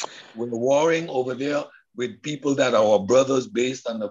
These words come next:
fact that they don't share this imported belief.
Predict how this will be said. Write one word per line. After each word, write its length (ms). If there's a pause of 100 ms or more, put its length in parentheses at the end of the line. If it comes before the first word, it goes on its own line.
fact 200
that 120
they 140
don't 340
share 300
this 360
imported 720
belief. 340